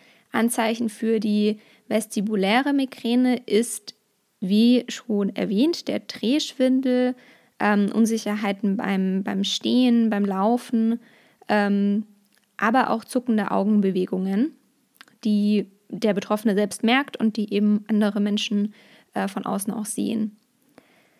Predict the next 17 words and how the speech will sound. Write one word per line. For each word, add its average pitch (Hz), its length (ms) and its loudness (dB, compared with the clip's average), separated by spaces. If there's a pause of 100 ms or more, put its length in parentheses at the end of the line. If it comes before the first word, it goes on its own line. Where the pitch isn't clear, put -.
(720)
Der 226 220 2
Schwindel 302 680 4 (100)
kann 269 280 0
einen 285 120 2
Auslöser 277 680 -2
haben, 269 240 -2
also 247 240 0
einen 220 80 0
Trigger, 269 400 0
wie 240 80 0
zum 226 160 -2
Beispiel, 214 680 -2
ähm, 208 580 0
grelles 196 380 -4
Licht 302 420 0
oder 220 340 0
auch 208 320 -2